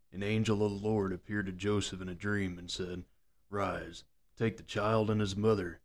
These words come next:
and flee to Egypt, and remain there until I tell you, for Herod is about to search for the child to destroy him."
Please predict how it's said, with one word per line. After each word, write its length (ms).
and 120
flee 240
to 60
Egypt, 540
and 80
remain 380
there 180
until 260
I 120
tell 280
you, 180
for 120
Herod 340
is 120
about 280
to 100
search 340
for 140
the 80
child 460
to 80
destroy 460
him." 120